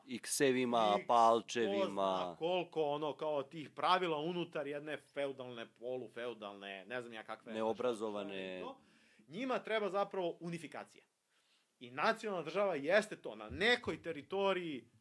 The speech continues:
Speaker 2: manje više arbitrarno, ono, slučajno izabranoj teritoriji, formiraju se ove ili one nacionalne države.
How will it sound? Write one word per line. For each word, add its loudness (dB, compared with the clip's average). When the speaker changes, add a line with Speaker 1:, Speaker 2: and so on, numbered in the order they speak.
Speaker 2:
manje -2
više -4
arbitrarno, -2
ono, -8
slučajno -8
izabranoj -6
teritoriji, -10
formiraju -4
se -8
ove 0
ili -6
one -8
nacionalne -12
države. -18